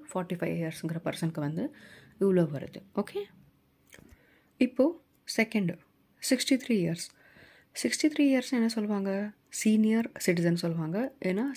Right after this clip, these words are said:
சிக்ஸ்டி to எயிட்டி இயர்ஸ்னாலே சீனியர் சிட்டிசன். அவங்க வந்து என்ன சொல்றாங்க? Being a resident individual. ஓகே. ஒரு ரெசிடென்ட் இண்டிவிஜுவலுக்கு வந்து, அதாவது இது வந்து இண்டிவிஜுவல்ங்கிற கேட்டகரிக்கு மட்டும்தான் இந்த மூணு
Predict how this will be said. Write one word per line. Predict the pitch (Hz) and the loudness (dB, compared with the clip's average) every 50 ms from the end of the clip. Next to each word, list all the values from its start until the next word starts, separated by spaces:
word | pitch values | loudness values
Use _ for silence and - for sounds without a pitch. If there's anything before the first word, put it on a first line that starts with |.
| - | -4
சிக்ஸ்டி | - 214 - - - 233 233 262 | -6 -4 -2 -2 -2 0 0 0
to | 269 - - - 185 | 0 0 0 0 0
எயிட்டி | 190 180 - 214 208 | 0 0 0 0 0
இயர்ஸ்னாலே | 202 196 196 - - 190 185 208 240 311 - - - - | 0 -2 -4 -4 -6 -4 -2 -2 -2 -4 -4 -8 -6 -4
சீனியர் | 190 185 180 180 175 175 - | -2 0 2 0 0 0 -2
சிட்டிசன். | 175 165 165 - 165 170 - - - - - - - - - - - _ _ _ - | -4 -4 -4 -6 -8 -10 -10 -14 -20 -20 -20 -20 -20 -20 -20 -20 -20 _ _ _ -2
அவங்க | - 226 226 226 | 0 2 4 4
வந்து | 220 220 226 220 | 4 4 4 4
என்ன | 220 214 | 2 2
சொல்றாங்க? | 220 208 196 214 202 208 247 277 247 190 | 0 -2 -2 -2 -2 -2 -2 -2 0 0
Being | 185 180 185 190 190 202 | 0 0 0 0 0 -2
a | |
resident | 214 - 170 170 - - 190 214 226 - - - | 0 0 -2 -2 -2 -2 -2 -2 -2 -4 -4 -2
individual. | 180 175 170 170 165 160 - - 151 - - _ | 0 0 2 2 2 0 -2 -4 -8 -8 -10 _
ஓகே. | - 175 170 - - - - | -6 -6 -6 -6 -10 -12 -8
ஒரு | - 175 175 165 | -6 -6 -2 0
ரெசிடென்ட் | 175 175 175 190 214 220 220 | 0 0 0 0 0 0 0
இண்டிவிஜுவலுக்கு | 214 190 185 196 190 180 - 175 175 | -2 -2 0 0 0 0 0 -2 -2
வந்து, | 175 180 175 175 175 180 | -2 -2 -2 0 -2 -2
அதாவது | 180 175 180 180 190 196 233 247 233 | -4 -4 -2 -2 -2 -2 0 0 0
இது | 202 175 220 | 0 0 0
வந்து | 185 185 190 214 285 330 339 - - - - - - - - - _ _ | 0 0 0 0 0 -2 -2 -4 -10 -20 -20 -20 -20 -20 -20 -20 _ _
இண்டிவிஜுவல்ங்கிற | - 220 220 240 240 294 285 285 285 277 269 269 - 254 254 254 254 247 247 240 226 233 - | 4 6 6 6 6 6 6 6 6 4 4 2 2 2 2 2 2 2 0 0 -2 -2 -4
கேட்டகரிக்கு | 180 180 - 214 208 202 202 180 - | -6 -4 -2 -2 -2 0 -2 -2 0
மட்டும்தான் | 185 180 175 175 190 180 180 170 175 180 202 233 | 0 0 0 0 2 2 2 2 0 0 -2 -2
இந்த | 240 208 185 180 180 | -2 -2 0 0 0
மூணு | 170 170 175 190 208 226 240 240 | 2 2 2 4 4 4 4 2